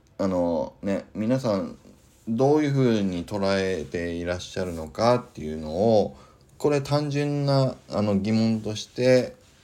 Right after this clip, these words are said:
知りたいなと思います。まあ、力に教えたくもないっていう方はもうコメントいらないですけど、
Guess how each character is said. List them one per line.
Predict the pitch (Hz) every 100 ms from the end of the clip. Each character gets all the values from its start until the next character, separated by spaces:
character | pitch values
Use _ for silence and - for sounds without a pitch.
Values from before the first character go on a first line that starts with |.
| _ _ _ _ 95
知 | - -
り | 98
た | 95 104
い | 85
な | 87
と | 87 78
思 | 80
い |
ま | 80
す。 | 78 - -
ま | 90 87 82 82 82
あ、 |
力 | 85 - 160 147
に | 110
教 | 101 127
え | 160 156 - _ _
た | - 160
く | 156
も | 131
な | 135
い | 139
っ |
て | - -
い | 127 120
う |
方 | 131 131 147 147 143 - - -
は | 143 151
も | 120 113
う |
コ | 104 120
メ | 113
ン |
ト | 107 104
い | 101
ら | 98
な | 110 110
い |
で | 82
す | -
け | 78
ど、 | 87 82